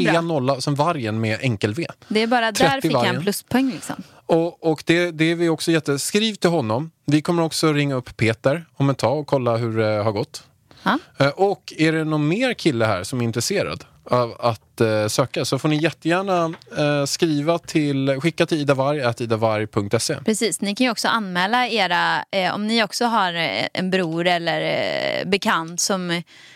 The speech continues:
Speaker 1: inte det kanske vågar söka så kan ju ni söka åt honom.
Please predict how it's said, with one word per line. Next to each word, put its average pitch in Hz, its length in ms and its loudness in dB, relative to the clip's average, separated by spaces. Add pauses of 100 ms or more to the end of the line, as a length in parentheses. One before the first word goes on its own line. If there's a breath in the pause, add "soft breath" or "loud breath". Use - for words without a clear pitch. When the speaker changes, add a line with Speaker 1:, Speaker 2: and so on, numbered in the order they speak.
(280 loud breath)
Speaker 1:
inte 226 260 0
det 196 80 -2
kanske 202 240 -2
vågar 208 360 0
söka 226 300 0
så 214 100 -8
kan 294 120 0
ju 403 60 -4 (140)
ni 262 60 2
söka 196 300 -2
åt - 300 -6 (120)
honom. - 280 -4